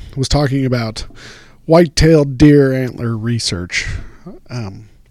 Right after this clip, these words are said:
researchers are looking at ways to find out if they can identify, uh, characteristics in antlers that would identify whether they're gonna be bigger later on.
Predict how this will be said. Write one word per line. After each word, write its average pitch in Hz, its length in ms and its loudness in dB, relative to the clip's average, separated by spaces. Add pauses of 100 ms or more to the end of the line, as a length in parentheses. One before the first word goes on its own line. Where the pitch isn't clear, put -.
(380)
researchers 139 840 -2
are 123 280 -8
looking 139 420 -2
at 120 180 0
ways 117 880 -4
to 123 280 -4
find 131 480 -4
out 113 300 -6
if 117 420 -10 (760)
they 143 180 2
can 127 180 -4
identify, 120 840 -4 (720)
uh, 113 320 -12
characteristics 131 920 -4 (680)
in 117 460 -4 (840)
antlers 123 680 -8
that 117 300 -8
would 113 300 -10
identify 113 560 -8
whether 110 380 -8
they're 107 160 -10
gonna 110 180 -10
be 107 400 -8 (480)
bigger 117 240 -4
later 104 400 -6
on. 101 300 -10